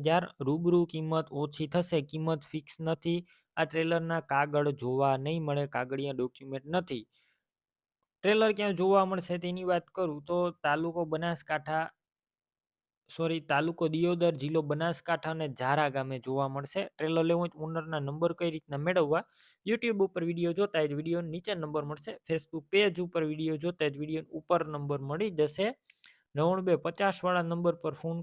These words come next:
કરી ટ્રેલર લઈ શકો. રોટાવેટર વેચવાનું છે, તમે વીડિયો અંદર જોઈ શકો છો. હિરેનભાઈ ઓનર છે રોટાવેટરના અને આ રોટાવેટર શક્તિમાન કંપનીનું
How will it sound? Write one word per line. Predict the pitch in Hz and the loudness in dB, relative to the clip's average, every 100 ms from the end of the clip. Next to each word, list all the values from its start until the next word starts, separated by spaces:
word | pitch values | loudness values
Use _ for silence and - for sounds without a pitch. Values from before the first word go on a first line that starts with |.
| 175 | -4
કરી | 170 139 - | -4 -4 -6
ટ્રેલર | 147 147 156 147 - 131 | -2 0 0 -2 -4 0
લઈ | 135 135 | 0 0
શકો. | 147 - _ _ - _ _ _ - | -6 -10 _ _ -20 _ _ _ 4
રોટાવેટર | 165 233 226 214 208 175 180 180 185 180 175 151 | 8 8 10 10 10 8 4 4 6 6 6 4
વેચવાનું | 175 175 180 175 175 165 | 0 0 0 2 -2 -2
છે, | 170 170 | -2 -2
તમે | 165 160 165 151 | -6 -4 -4 -4
વીડિયો | 147 156 156 | -2 -4 -4
અંદર | 151 147 | -4 -2
જોઈ | 156 185 175 | -2 -2 -2
શકો | 156 165 151 | -4 -4 -2
છો. | 160 139 | -2 -2
હિરેનભાઈ | 123 151 175 165 143 147 160 - 147 | -2 2 2 2 0 0 0 -2 -8
ઓનર | 160 170 151 | -4 -4 -2
છે | - 147 131 | -4 -4 -4
રોટાવેટરના | 143 143 131 127 175 185 175 165 160 190 _ _ _ 190 | -4 -2 0 0 2 2 2 0 -6 -6 _ _ _ -4
અને | 208 196 - 190 | 0 0 4 6
આ | 190 180 | 8 6
રોટાવેટર | 180 185 180 180 180 170 | 4 4 4 4 2 -2
શક્તિમાન | 143 170 185 _ 208 196 190 185 180 | -4 -6 -6 _ -4 0 0 0 0
કંપનીનું | 170 170 - 160 160 160 | -2 -4 -6 -6 -4 -6